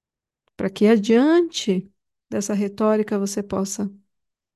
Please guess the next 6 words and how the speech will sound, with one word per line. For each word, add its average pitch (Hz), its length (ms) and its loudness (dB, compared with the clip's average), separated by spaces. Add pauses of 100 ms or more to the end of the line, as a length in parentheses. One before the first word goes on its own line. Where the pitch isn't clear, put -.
(520)
talvez, 190 680 -2 (680)
transbordar 190 760 -2 (1080)
em 202 180 0
choro 175 500 -4 (1200)
e - 40 -20
pesar. 185 500 -4